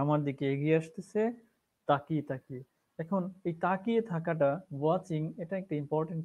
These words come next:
thing। Watching, তোমার দিকে যখন কেউ তাকাবে তখন কিন্তু তুমি এক ধরনের মানে আতঙ্কে থাকবা, মনে করবা যে কেউ আমাকে দেখছে,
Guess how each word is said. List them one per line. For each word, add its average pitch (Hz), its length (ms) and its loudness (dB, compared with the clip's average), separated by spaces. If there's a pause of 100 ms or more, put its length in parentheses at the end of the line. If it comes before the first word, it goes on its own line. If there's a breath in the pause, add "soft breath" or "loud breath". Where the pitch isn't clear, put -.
thing। 127 160 -6 (760)
Watching, 170 400 2
তোমার 196 340 0
দিকে 208 180 0
যখন 185 260 0
কেউ 175 160 -4
তাকাবে 165 600 0
তখন 190 360 -4
কিন্তু 160 280 -2 (400 soft breath)
তুমি 151 160 2
এক 147 180 2
ধরনের 147 360 2 (560)
মানে 135 160 -2 (140)
আতঙ্কে 190 360 -2 (100)
থাকবা, 135 280 -6 (320)
মনে 156 200 0
করবা 143 280 2
যে 135 120 -2
কেউ 139 240 -2
আমাকে 135 280 -10
দেখছে, 151 380 -4